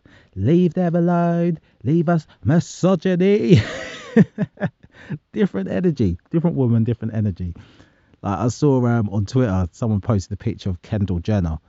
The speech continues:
She was, like, in some kind of red bikini or red underwear, and the girl, and something like, whoever reposted it had something like, "Oh, perfection."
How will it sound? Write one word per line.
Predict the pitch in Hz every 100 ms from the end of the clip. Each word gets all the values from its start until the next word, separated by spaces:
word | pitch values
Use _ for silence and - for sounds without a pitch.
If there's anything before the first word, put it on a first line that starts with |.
| _ _ _ _ _ _
She | 110
was, | 92
like, | 95 -
in | 85
some | 98
kind | - 87
of | 95
red | 120 - -
bikini | 92 - 95 90 87
or | 82
red | 95 95
underwear, | 87 85 85 82 87 - _ _ _ _ -
and | 107 85 85 82 80
the | 98
girl, | - 143 139 123 110 90 _ -
and | 117
something | - 104 -
like, | _ _ _ - 113
whoever | 180 185 156
reposted | 131 - 123 -
it |
had | 104 -
something | 98 92
like, | 101
"Oh, |
perfection." | 87 92 - - - 98 73